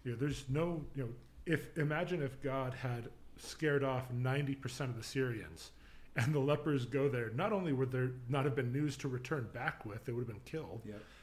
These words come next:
Speaker 1: But if this weakened Sumerian city opened up its gates to try to go and take it, they still would have been defeated by ten percent of
Speaker 2: Yeah.
Speaker 1: this massive army.
Speaker 2: Right.
Speaker 1: If it's any part left up to us, the, the, we're defeated.
Speaker 2: Yeah.
Speaker 1: And so, the,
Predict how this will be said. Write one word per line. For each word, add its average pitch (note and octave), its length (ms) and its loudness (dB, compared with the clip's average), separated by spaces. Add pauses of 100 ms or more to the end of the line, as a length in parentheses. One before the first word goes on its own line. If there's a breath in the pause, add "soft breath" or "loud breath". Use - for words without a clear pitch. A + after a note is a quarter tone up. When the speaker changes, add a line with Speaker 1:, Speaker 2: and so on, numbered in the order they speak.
(160 loud breath)
Speaker 1:
But D#3+ 120 0
if - 160 0
this C#3 200 0
weakened D3+ 640 0 (140)
Sumerian C#3 680 2
city C#3 400 -2
opened C#3 300 2
up C#3+ 140 2
its B2 100 -2
gates C#3+ 280 2
to - 80 -12
try D3+ 200 0
to C#3 60 2
go C#3 180 2
and B2 120 0
take F#3 260 -4
it, C3 160 0
they E3+ 100 0
still - 320 -2
would G3 140 2
have C#3 80 -2
been D3 100 -2
defeated C3+ 460 -2
by A#2 120 -4
ten C#3 220 -4
percent C3 320 -4
of A2+ 60 -2
Speaker 2:
Yeah. G#2+ 80 -4
Speaker 1:
this - 100 -10
massive A2+ 400 -8
army. G2 280 -12 (120)
Speaker 2:
Right. G2 140 -12 (460 loud breath)
Speaker 1:
If C#3+ 120 -4
it's F3+ 160 0 (380)
any F#3 240 0
part C#3+ 400 -6
left A#2+ 240 -4
up A#2+ 160 -2
to C3 160 -10
us, C3+ 320 -4
the, B2+ 160 -2 (160)
the, A#2 100 -8
we're C3 100 2
defeated. C3 440 -8 (180)
Speaker 2:
Yeah. F#2 60 -10 (560 loud breath)
Speaker 1:
And C#3 160 0
so, B2 300 -2 (920)
the, C#3+ 100 0